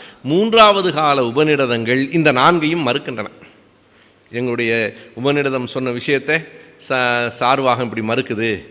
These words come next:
அது சரியில்லை அப்படின்னு மூணாவது சார். எனவே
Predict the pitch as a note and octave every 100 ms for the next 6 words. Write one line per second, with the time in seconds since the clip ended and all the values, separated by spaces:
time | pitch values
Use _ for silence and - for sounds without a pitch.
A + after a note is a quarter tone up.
0 | - C3 D3+ D3+ C3+ B2+ A2+ A2+ F#2+ G2
1 | C3 B3 C3 B2 F#2+ - - - - -
2 | C3 B2 G#2+ F#3+